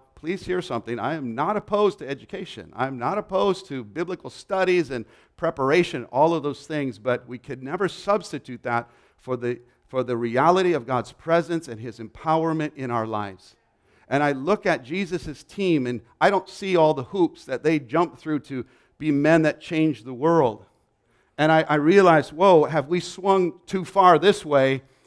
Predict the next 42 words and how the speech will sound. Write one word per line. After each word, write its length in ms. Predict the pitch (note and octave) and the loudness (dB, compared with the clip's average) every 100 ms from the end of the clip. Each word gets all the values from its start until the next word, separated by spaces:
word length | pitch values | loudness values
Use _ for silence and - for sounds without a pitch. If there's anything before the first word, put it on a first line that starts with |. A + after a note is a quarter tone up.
| _ _ | _ _
and 200 | C#3+ C#3+ | 0 2
not 320 | D#3 F3+ F#3+ - | 6 6 6 2
allowed 640 | C#3 D3 F3 F3+ D#3 A#2+ - _ _ | 4 6 8 10 8 4 -8 _ _
God 360 | C3 D#3+ F3 E3+ | 0 4 4 4
to 120 | B2+ | -8
choose 480 | - - F#3+ F3+ B2+ | -14 -8 -4 -4 -6
the 80 | |
people 380 | C#3+ D#3+ E3+ C3+ | -10 -8 -8 -8
he 120 | B2 | -8
wants 320 | D3 D3 D3 - | -4 -2 -4 -8
to 100 | A#2 | -16
choose? 460 | - D#3+ D3 B2 - | -2 0 0 -2 -6
And, 200 | D#3+ B2 _ _ - | -6 -6 _ _ -8
and 160 | C3 | -4
I 100 | C3 | -4
tell 220 | D3+ E3 | -2 2
you, 80 | D3+ | 2
there's 280 | C#3 D3+ D3 | 4 0 0
moments 500 | C#3 D#3+ F3+ F3+ D#3 | 2 4 6 2 -2
where 240 | D3 C3+ - _ _ | -2 -2 -4 _ _
we're 140 | E3+ | -2
gonna 140 | G3 E3 | 0 0
be 100 | C#3 | -2
shocked 540 | - - F#3 F3 - | -6 2 4 4 0
by 100 | C#3+ | -6
some 220 | C3+ E3+ | -4 -6
of 60 | D#3+ | -6
the 60 | |
people 340 | - E3 D#3+ C#3 | -6 -8 -8 -8
God 300 | C3 C#3 C3 | -2 -2 -2
chooses 420 | - D#3 C3 B2 | -8 -10 -10 -14
to 120 | - | -12
<laughs> 200 | C3+ A2+ D3+ | -12 -12 -10
use. 400 | B2 G#2 - _ _ _ _ | -10 -12 -16 _ _ _ _
They 140 | - F3+ | 0 4
might 260 | F3 E3+ | 6 4
be 180 | D3+ C#3+ - _ | 2 -4 -6 _
newborn 640 | B2 D#3+ F3+ C3+ D#3+ D#3 | 0 4 4 4 4 4
Christians. 600 | D3+ D#3+ D#3 - B2 F#2 | 0 -4 -4 -6 -8 -4
They 160 | D3+ E3+ | 0 2
might 300 | F3 E3 E3+ | 4 2 2
be 260 | D#3 C#3+ | 0 0